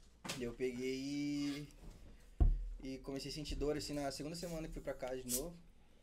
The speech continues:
E, e muita dor, eu já não conseguia andar, não conseguia falar, e cada dia que passava piorava, sabe? Então eu tinha que dormir sentado, eu dormia sentado no sofá,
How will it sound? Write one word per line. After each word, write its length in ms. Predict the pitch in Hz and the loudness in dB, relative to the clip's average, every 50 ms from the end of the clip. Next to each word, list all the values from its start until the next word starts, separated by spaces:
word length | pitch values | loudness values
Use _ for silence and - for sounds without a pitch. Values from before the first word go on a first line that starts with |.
| - - - - - - - | -20 -20 -20 -20 -20 -18 -14
E, 140 | 123 120 117 - - - - - | -12 -12 -12 -12 -14 -16 -12 -6
e 40 | 127 | -4
muita 380 | 139 127 127 131 139 - 143 | -2 -2 -2 -2 -2 -4 -4
dor, 160 | 117 113 117 117 | -6 -6 -6 -6
eu 60 | 113 | -6
já 60 | 113 | -6
não 80 | 113 117 | -6 -8
conseguia 220 | - - 127 127 | -8 -6 -4 -4
andar, 200 | 127 120 120 127 | -2 -2 -2 -2
não 60 | 135 131 | -2 -2
conseguia 240 | 131 117 120 127 123 | -4 -4 -2 -2 0
falar, 560 | - - 123 123 120 117 120 131 135 135 127 | 0 0 -2 -2 -2 -2 -2 0 0 0 0
e 240 | 120 120 117 113 113 110 - | 0 -2 -4 -6 -8 -8 -8
cada 220 | - 120 127 135 135 | -8 -6 -4 -4 -4
dia 220 | 131 120 135 139 | -4 -4 -6 -6
que 80 | 139 - | -6 -6
passava 500 | - 123 127 127 - 135 127 127 135 135 | -8 -6 -6 -6 -4 -4 -2 -2 -2 -2
piorava, 420 | 135 - 135 135 131 120 117 113 | -2 -2 -2 -2 -2 -4 -6 -10
sabe? 200 | - - - 120 120 - - - - - - - - | -10 -10 -10 -10 -10 -12 -14 -16 -18 -20 -20 -20 -16
Então 140 | - 120 117 120 | -12 -10 -8 -6
eu 120 | 120 120 120 - | -6 -8 -8 -10
tinha 180 | - - 127 123 | -12 -10 -8 -6
que 60 | 131 | -6
dormir 120 | 127 123 127 | -4 -6 -6
sentado, 420 | - - 139 139 - 127 123 135 131 | -6 -6 -6 -4 -4 0 0 2 2
eu 40 | 123 | 0
dormia 420 | 120 117 120 123 127 127 120 123 120 | -2 -4 -4 -4 -2 -2 -2 -4 -6
sentado 400 | - - 120 120 123 123 127 131 | -6 -8 -6 -4 -2 -2 -2 -2
no 80 | 131 131 | -4 -4
sofá, 540 | - - 147 131 - - - 123 131 160 | -2 -2 -2 -2 -2 -4 -4 -2 -2 -2